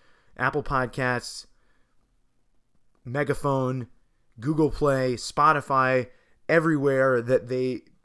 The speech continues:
have podcasts, we're there. Tell your friends that you can listen to Locked On Blazers and you can listen to this guy talk to you about the Blazers for twenty-five to thirty minutes. So have fun,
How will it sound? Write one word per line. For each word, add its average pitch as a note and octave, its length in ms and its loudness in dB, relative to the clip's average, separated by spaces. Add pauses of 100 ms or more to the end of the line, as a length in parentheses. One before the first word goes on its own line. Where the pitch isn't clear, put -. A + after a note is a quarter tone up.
(460)
have D3 380 -2
podcasts, B2+ 760 -6 (180)
we're C3+ 240 0
there. A#2 380 -6
Tell E3+ 180 4
your D#3 100 0
friends B2+ 580 -4 (580)
that C3 360 0 (260)
you C3 180 -12
can C3 140 -6
listen C3 160 -6
to B2 80 -4
Locked A#2+ 240 -2
On B2 100 -4
Blazers A#2 320 -2
and A#2 100 -8
you A#2 80 -8
can A#2 80 -8
listen A#2+ 200 -8
to A2+ 40 -8
this A2 120 -12
guy A2+ 200 -2
talk A2 340 -4
to A2+ 80 -12
you G#2+ 280 -8 (220)
about A2+ 200 -12
the G#2+ 60 -16
Blazers G#2 460 -10
for G#2+ 320 -10
twenty-five A2+ 480 -8
to F2 60 -18
thirty G2 220 -10
minutes. - 300 -20
So A#2+ 240 -2 (260)
have F#3+ 240 2
fun, D#3+ 420 -2